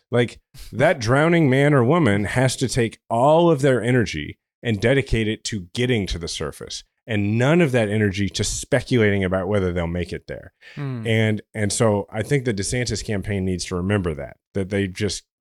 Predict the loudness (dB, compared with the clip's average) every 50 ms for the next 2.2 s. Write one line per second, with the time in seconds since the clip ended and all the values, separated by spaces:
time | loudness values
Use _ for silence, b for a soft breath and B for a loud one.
0 | -20 -20 -20 _ _ _ _ _ _ -6 -4 -2 -2 -2 -2 -4 -4 -4 -6 -8
1 | -6 -4 -6 -4 -4 -6 -8 -6 -4 -2 -2 -2 -4 -6 -8 -8 -8 -6 -6 -4
2 | -4 -4 -4 -6